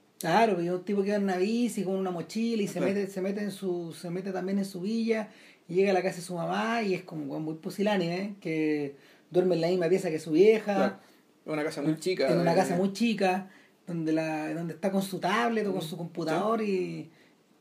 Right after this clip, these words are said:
Speaker 1: un tablet, ya ni me acuerdo,
Speaker 2: Es que,
Speaker 1: es
Speaker 2: es que,
Speaker 1: como un
Speaker 2: no,
Speaker 1: netbook.
Speaker 2: no, si, weón, lo heavy es que
Speaker 1: No, y como que la vieja le dice, "Ya, pues, apaga la luz".
Speaker 2: Apaga la luz.
Speaker 1: "No, espera un poquito, deja de seguir leyendo".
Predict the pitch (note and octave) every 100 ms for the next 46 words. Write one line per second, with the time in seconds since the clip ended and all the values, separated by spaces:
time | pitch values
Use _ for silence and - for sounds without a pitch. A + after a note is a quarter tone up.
0 | A3 F#3+ - - - F#3 G#3+ A3+ F3 E3+
1 | C#3 D3+ D#3+ C#3 G3+ E3 F#3 D#3+ D#3 A3+
2 | D#3 D#3 D#3+ C3 A#2+ C#3+ B2 - C#3+ D#3+
3 | - C#3+ F#3 A#3 G3+ E3 F3 E3+ E3+ G#3
4 | G#3 F#3+ G3 F3 D#3 D3 F3 D#3 - D#3
5 | D#3 D3 F3 G3 C3 C#3 D3+ - _ _
6 | _ _ _ _ D3 F3+ A3+ G3 - A3+
7 | A3+ A3 G3+ B3+ A#3+ G#3+ F#3 A3 A3+ B3+